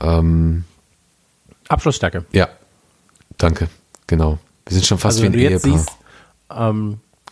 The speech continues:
Speaker 2: siebenundzwanzig Schüsse, acht aufs Tor, Ballbesitz zweiundsiebzig Prozent, Pässe siebenhunderteinundneunzig zu dreihundert.
Speaker 1: <laughs>
Speaker 2: Passgenauigkeit
Speaker 1: Das ist
Speaker 2: sechsundachtzig
Speaker 1: krass.
Speaker 2: zu siebenundsechzig. Ähm,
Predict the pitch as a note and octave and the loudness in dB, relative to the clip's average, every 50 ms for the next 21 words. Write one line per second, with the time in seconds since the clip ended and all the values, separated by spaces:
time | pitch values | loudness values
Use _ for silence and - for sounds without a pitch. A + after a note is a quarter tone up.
0 | - - A2+ C3 C#3 D3+ D3 C3 D#3+ D3 C3+ C#3+ C3 - - E3+ - - F3 E3+ | -16 -8 -4 -4 -2 -2 -2 -2 -2 -2 -2 -2 -4 -2 -2 -4 0 0 0 0
1 | E3 E3 - _ _ _ _ _ _ _ - C#3+ - - - D3 C#3 - - - | 0 -4 -10 _ _ _ _ _ _ _ -4 -4 -4 -2 -2 -2 -2 -2 -4 -2
2 | - D3 C#3+ D3 C3+ - C3 B2 C3+ C3 C3 B2+ C3 C3+ B2 - - - D3 D3 | 2 2 4 4 2 2 2 2 2 2 0 -4 -6 -12 -14 -16 -4 0 0 2
3 | C#3+ C#3 B2 B2+ - - - C3 - _ - C3 - - C3 B2+ B2+ - - - | 2 0 -2 -6 -10 -12 -16 -16 -10 _ -8 -6 -4 -2 -4 -4 -4 -6 -4 -4
4 | C#3+ - - C#3 A2 G2+ G#2 A#2+ D#3 D3+ C3+ C#3+ C#3+ A#2 - - B2 C3 B2 A#2 | -4 -2 -2 -4 -4 -4 -6 -6 -4 -4 -2 -2 -2 -2 -2 -2 0 0 0 -2
5 | A2+ A2+ A#2+ B2+ - C3+ - - - B2+ A2 - - G2+ A2+ B2 A#2+ B2+ C3 B2+ | -2 -2 -4 -4 -6 -10 -12 -8 -6 -4 -4 -2 0 0 0 2 2 0 0 2
6 | - D#2 C#2 - - - - - - - - - - - - - D3+ C#3+ - - | 0 0 0 0 0 2 2 2 0 -2 -2 -6 -8 -6 -2 -2 -2 -2 0 -2
7 | C3+ A#2 B2 C3 C#3 C3+ - - - C#3+ B2+ B2+ C3 - - - - B2+ A#2 C#3+ | 0 2 2 2 2 0 0 -2 -2 0 0 0 -2 -2 -4 -4 -2 0 -2 0
8 | - - - A#2 - B2+ E2 D#2+ - C3+ B2 - - - - A#2 G#2 - - - | 0 0 -2 0 0 0 0 0 0 -2 -6 -6 -12 -8 -6 -6 -6 -8 -8 -6
9 | C3+ D3 D3+ D3+ C3+ A2+ G2+ A2 A2 - - - - C3 B2+ - - - - - | -4 -2 0 0 -2 0 0 0 -2 -2 -6 -10 -6 -4 -4 -4 -6 -16 -18 -18
10 | - - - - - - - - G#2+ A2 A2 G#2+ G#2+ G#2+ G#2+ | -18 -16 -16 -16 -18 -14 -4 0 2 2 4 2 2 0 -4